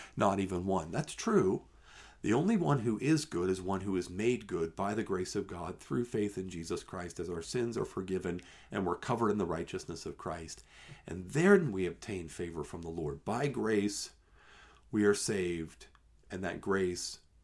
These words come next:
through faith in Christ, gets us more grace. "From his fullness we have all received grace upon grace," John one says.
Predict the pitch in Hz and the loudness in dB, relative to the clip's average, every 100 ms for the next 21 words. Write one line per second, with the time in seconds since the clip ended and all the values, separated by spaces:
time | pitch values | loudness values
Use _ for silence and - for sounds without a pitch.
0 | - - - _ _ _ - 98 - 92 | -20 -20 -20 _ _ _ -4 -2 2 0
1 | 92 90 - 82 82 - - 80 87 82 | 0 -6 -4 -4 -6 -8 -8 -6 -6 -8
2 | 92 90 82 - - - - - - 117 | -4 -2 -2 -4 -8 -12 -16 -16 -2 0
3 | 113 127 - - 113 110 104 - 87 87 | 2 0 -2 -2 0 0 -2 -2 0 2
4 | 92 95 87 - 87 80 - 87 95 92 | 2 2 -2 -4 -6 -6 -6 -2 -2 -4
5 | 95 - 85 78 76 76 - - - 82 | -8 -6 -8 -6 -6 -8 -8 -10 -8 -8
6 | 78 80 76 73 - - - - | -8 -8 -8 -10 -14 -16 -18 -18